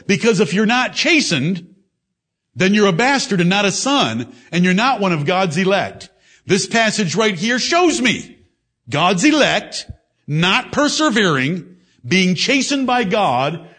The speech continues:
with the extreme level of chastening, the same level of chastening in the wilderness when a whole generation above twenty years of age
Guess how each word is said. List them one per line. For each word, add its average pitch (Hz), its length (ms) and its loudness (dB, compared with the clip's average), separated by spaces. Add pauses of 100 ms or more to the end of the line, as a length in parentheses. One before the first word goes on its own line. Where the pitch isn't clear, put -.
(100)
with 202 260 0
the 208 180 -2
extreme 277 640 -2
level 175 320 2
of 147 140 -4 (640)
chastening, 185 680 0 (160)
the 156 120 -4
same 208 300 0
level 175 280 0
of 156 120 -2
chastening 175 600 -2 (160)
in 185 160 0
the 170 80 2
wilderness 190 600 0 (220)
when 165 140 -2
a 147 60 0
whole 196 260 4
generation 190 560 -2
above 170 260 -2
twenty 202 240 -6
years 190 260 -2
of 165 120 -6
age 214 340 -6